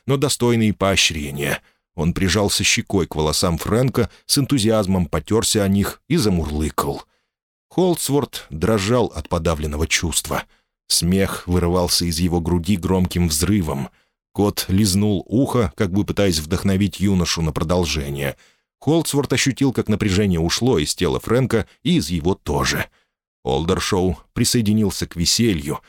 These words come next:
насколько это было возможно с прижатой к столешнице щекой, издав гнусавый, фыркающий звук, от которого оба засмеялись еще громче.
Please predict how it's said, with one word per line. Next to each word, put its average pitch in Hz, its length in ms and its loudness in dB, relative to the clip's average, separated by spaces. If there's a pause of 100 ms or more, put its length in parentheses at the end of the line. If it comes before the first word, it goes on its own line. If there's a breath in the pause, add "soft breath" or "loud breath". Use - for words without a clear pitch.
(160 soft breath)
насколько 90 480 0
это 95 160 0
было 92 220 2
возможно 87 540 0
с - 80 -2
прижатой 90 480 0
к - 60 -4
столешнице 90 640 0
щекой, - 680 -2 (200)
издав 120 400 0
гнусавый, 107 840 0
фыркающий 101 680 0
звук, 87 580 -2
от - 140 -2
которого 196 340 0
оба 120 300 0
засмеялись 95 720 2
еще 92 460 -2
громче. 71 640 -2